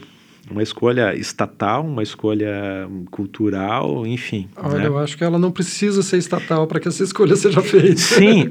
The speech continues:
Speaker 1: porque as gerações foram educadas desse jeito e aí elas reproduzem, né?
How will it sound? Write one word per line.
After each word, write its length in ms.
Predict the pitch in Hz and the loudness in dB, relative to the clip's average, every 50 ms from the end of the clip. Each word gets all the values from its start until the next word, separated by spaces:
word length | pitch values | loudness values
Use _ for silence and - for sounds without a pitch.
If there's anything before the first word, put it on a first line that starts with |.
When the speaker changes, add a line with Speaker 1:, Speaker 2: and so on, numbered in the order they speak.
| - | 2
Speaker 1:
porque 400 | - 147 143 143 143 - 147 147 143 139 | 4 4 4 4 4 4 6 6 6 6
as 220 | 135 135 127 113 | 4 2 2 2
gerações 600 | 127 139 135 131 127 - - 147 143 151 160 156 | 2 4 4 2 2 0 0 2 2 2 2 0
foram 260 | - - 160 151 156 | 2 2 2 4 4
educadas 320 | 151 143 143 - 139 135 131 | 2 2 2 2 0 0 0
desse 180 | 127 - 139 | 0 0 0
jeito 480 | 113 117 117 120 156 175 165 - 160 127 - | 2 2 2 2 2 0 -2 -6 -10 -10 -6
e 200 | - 120 123 123 | -2 0 2 4
aí 160 | 123 117 113 113 | 4 4 4 2
elas 260 | 120 123 131 131 123 | 2 2 0 0 0
reproduzem, 640 | 139 139 - 147 143 123 131 147 175 196 160 127 - - _ _ - - - - | -2 0 0 0 0 0 0 -2 -2 -2 -4 -6 -10 -14 _ _ -20 -18 -14 -10
né? 220 | 104 104 104 113 | -8 -8 -8 -8